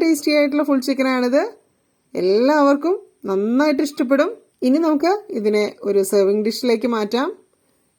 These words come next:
എന്നിട്ട് മല്ലിയിലയോ കാഷ്നട്ടോ ഒക്കെ ഇട്ട് നമുക്കിതിനൊന്ന് ഡെക്കറേറ്റ് ചെയ്തെടുക്കാം. വളരെ ടേസ്റ്റി ആയിട്ടുള്ള ഒരു ഫുൾ ചിക്കൻ റെസിപ്പിയാണ്. നിങ്ങളെല്ലാവരും ഇതൊന്ന് ട്രൈ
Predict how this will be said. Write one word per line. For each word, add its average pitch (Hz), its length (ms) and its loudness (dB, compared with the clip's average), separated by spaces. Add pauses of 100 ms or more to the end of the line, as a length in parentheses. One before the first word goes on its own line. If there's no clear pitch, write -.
എന്നിട്ട് 202 300 2 (220)
മല്ലിയിലയോ 196 540 4 (240)
കാഷ്നട്ടോ 196 540 -4
ഒക്കെ 175 200 -4
ഇട്ട് 185 180 -2
നമുക്കിതിനൊന്ന് 190 580 0 (580)
ഡെക്കറേറ്റ് 202 420 2
ചെയ്തെടുക്കാം. 214 460 2 (1300)
വളരെ 196 400 0 (120)
ടേസ്റ്റി 294 400 2
ആയിട്ടുള്ള 269 320 2 (200)
ഒരു 233 180 0
ഫുൾ 226 220 -4
ചിക്കൻ 254 320 -2
റെസിപ്പിയാണ്. 247 680 0 (640)
നിങ്ങളെല്ലാവരും 220 760 4
ഇതൊന്ന് 277 260 2
ട്രൈ 262 160 2